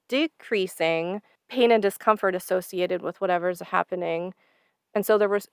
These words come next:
they're responsible for well-being. So this is the person in a traumatic situation that suddenly has the strength to do something that later you're thinking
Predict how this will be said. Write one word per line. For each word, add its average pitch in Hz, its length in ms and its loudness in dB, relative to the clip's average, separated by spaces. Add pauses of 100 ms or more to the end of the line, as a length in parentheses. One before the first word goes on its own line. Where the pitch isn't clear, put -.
(160)
they're 202 140 2
responsible 254 480 2
for 208 160 -2
well-being. 180 500 0
So 190 220 0
this 269 400 4
is 208 400 2
the 185 80 2 (120)
person 214 460 0
in 196 100 0
a 185 60 -2
traumatic 180 460 0
situation 185 680 -2
that 190 160 0
suddenly 180 360 0
has 175 200 0
the 180 100 -16
strength - 540 -4
to - 100 -6
do 180 200 -2
something 214 500 0
that 185 180 -2
later 175 360 0
you're 180 160 -4
thinking 170 580 -4